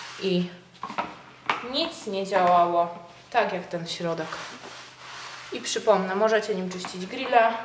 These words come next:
kuchenki, piekarniki, płyty, czy indukcyjne, czy grzewcze, czy gazowe,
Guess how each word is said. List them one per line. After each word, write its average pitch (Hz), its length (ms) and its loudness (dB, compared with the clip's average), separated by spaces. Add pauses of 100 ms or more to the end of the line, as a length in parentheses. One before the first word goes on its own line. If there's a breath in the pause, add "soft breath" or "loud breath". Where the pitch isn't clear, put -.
(480 loud breath)
kuchenki, 294 480 4
piekarniki, 214 720 0
płyty, 247 520 4
czy 208 140 0
indukcyjne, 240 720 0
czy 220 120 0
grzewcze, 254 520 4
czy - 140 -4
gazowe, 254 600 6